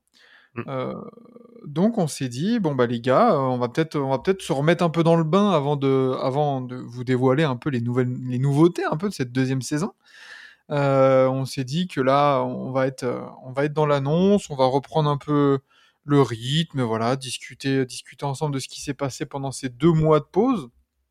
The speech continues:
Speaker 2: Mine de rien, on a fait août et septembre, hein, euh, on a, on a pris des bonnes vacances de prof, c'est cool.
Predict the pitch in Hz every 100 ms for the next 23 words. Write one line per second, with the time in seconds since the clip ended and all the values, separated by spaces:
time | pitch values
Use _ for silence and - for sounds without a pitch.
0 | _ _ _ _ _ - 131 123 147 190
1 | 131 - 160 139 131 123 220 302 160 147
2 | 120 120 120 123 120 120 123 120 147 123
3 | 117 196 233 220 214 196 185 - 208 -
4 | - - - 233 311